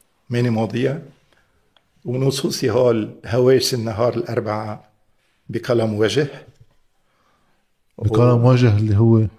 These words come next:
Speaker 1: أنا يعني، <laughs> ولقيت اسم مستعار. والفرنساوي في مجموعة طويلة من النصوص اسمها Passage de Passion، آه،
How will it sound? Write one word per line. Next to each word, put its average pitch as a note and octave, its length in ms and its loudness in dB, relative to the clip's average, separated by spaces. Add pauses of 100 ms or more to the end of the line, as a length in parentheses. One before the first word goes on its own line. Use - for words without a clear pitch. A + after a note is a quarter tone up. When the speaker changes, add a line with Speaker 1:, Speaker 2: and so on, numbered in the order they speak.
(380)
Speaker 1:
أنا B2+ 320 0
يعني، B2 520 2
<laughs> - 280 -2
ولقيت F3 400 2
اسم F3 260 2
مستعار. C3+ 540 0 (760)
والفرنساوي A2 2250 -2
في A#2 560 -2 (1080)
مجموعة A#2+ 580 0 (540)
طويلة C#3 400 2
من B2 120 -2
النصوص A#2 580 -4
اسمها B2 300 -6
Passage C3 500 -2
de A#2 160 -2 (140)
Passion، A2 480 -4 (680)
آه، A#2+ 540 -2